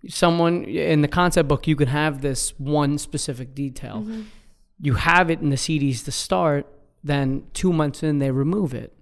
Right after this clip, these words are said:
Speaker 2: Mm-hmm.
Speaker 1: Then four months in, they're like, "Oh, where did that go?" And you're like, "Oh, I'm sorry, you, you told us that that was over
Speaker 2: Yeah,
Speaker 1: budget."
Speaker 2: yeah,
Speaker 1: And it's
Speaker 2: or
Speaker 1: just, it's, it's a lot of,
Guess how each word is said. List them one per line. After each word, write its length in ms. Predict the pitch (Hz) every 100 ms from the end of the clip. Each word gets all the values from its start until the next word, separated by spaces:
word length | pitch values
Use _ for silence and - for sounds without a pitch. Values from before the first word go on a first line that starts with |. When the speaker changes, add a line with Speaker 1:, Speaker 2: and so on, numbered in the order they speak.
| -
Speaker 2:
Mm-hmm. 180 | 220 208
Speaker 1:
Then 300 | 139 131 135
four 300 | - 151 139
months 380 | 135 127 - - - - - -
in, 480 | 202 208 170 156 156 - - -
they're 100 | 156
like, 240 | 143 - -
"Oh, 160 | 214
where 360 | 165 135 151 170
did 140 | 170 160
that 200 | 160 160
go?" 220 | 185 160
And 100 | 135
you're 80 | 135
like, 220 | 135 - -
"Oh, 160 | 208 - - - - -
I'm 120 | 143
sorry, 400 | - 175 170 185
you, 300 | 170 143 135
you 180 | 147 143 _ _ _ -
told 180 | 156 143
us 120 | -
that 120 | 151
that 120 | 156
was 120 | 151 156
over 180 | 165 -
Speaker 2:
Yeah, 40 |
Speaker 1:
budget." 380 | - - 139 -
Speaker 2:
yeah, 280 | - - 226
Speaker 1:
And 160 | 180 185
it's 100 | 214
Speaker 2:
or 60 |
Speaker 1:
just, 120 | 247 - -
it's, 180 | - 165
it's 200 | - 185
a 60 | 185
lot 200 | 202 254
of, 160 | 185